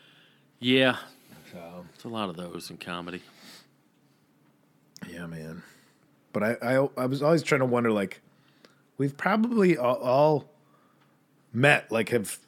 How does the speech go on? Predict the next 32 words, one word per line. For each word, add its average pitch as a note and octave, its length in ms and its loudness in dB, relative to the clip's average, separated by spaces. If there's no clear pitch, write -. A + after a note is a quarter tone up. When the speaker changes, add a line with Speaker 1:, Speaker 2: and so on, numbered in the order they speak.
Speaker 2:
<clears throat> - 360 -4
been C3+ 200 4
introduced B2 760 0
or F#2 200 -2
spoken A2+ 580 0
with F2+ 120 -4
someone F#2 340 -4
who's F2+ 220 -4
a, F2 80 -4
a G2 100 -8
murderer. F2 560 -8
Speaker 1:
Oh, G#2+ 160 -4
yeah, G2 300 -2
for - 180 -8
sure, A#2+ 360 -2
right? G2+ 320 -4
Just - 340 -8
the A#2 80 -6
sheer A#2+ 300 0
odds A#2 400 2
of E2+ 180 -8
Speaker 2:
Even, A#3+ 260 2
Speaker 1:
how B2 160 -4
many G#2+ 160 -2
people A2 320 -6
we G2+ 140 -4
Speaker 2:
even F#2 120 -8
if C4 160 2
Speaker 1:
encounter. C4 220 4
Speaker 2:
it's F#3+ 120 2
just, B3+ 180 2
like, A#3 180 0